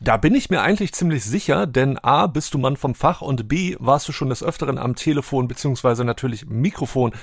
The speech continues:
bei Wölfe Radio Arena Live und hast hier Spiele live kommentiert und uns an deinem Fußballwissen teilhaben lassen. Von daher, da bin ich ganz zuversichtlich, dass das klappen wird. Und ich handhabe es bei Leuten, die zum ersten Mal bei mir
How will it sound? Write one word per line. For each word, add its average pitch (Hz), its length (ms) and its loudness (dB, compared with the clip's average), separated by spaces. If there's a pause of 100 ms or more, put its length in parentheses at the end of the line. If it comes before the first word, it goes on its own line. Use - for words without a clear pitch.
(140)
bei 117 180 2
Wölfe 131 300 2
Radio 123 320 4
Arena 117 240 0
Live 127 380 4
und 113 120 -4
hast 127 220 -4
hier 123 160 0
Spiele 175 320 0
live 143 260 4
kommentiert 143 480 0 (300)
und 123 160 0
uns 135 180 0
an 120 140 0
deinem 123 180 2
Fußballwissen 135 1000 2
teilhaben 123 560 2
lassen. 151 320 2 (360)
Von 143 220 0
daher, 123 420 6 (320)
da 117 460 4
bin 110 180 -2
ich - 240 -8 (180)
ganz 143 280 2
zuversichtlich, 127 580 0
dass 107 160 0
das - 160 -4
klappen 104 300 -6
wird. 120 240 4 (500)
Und 160 480 2
ich - 220 -2
handhabe 185 420 2
es - 180 -4
bei 139 380 4
Leuten, 180 480 4
die 160 140 -2
zum - 240 -4
ersten 156 340 0
Mal 165 300 4
bei 131 140 0
mir 139 320 -2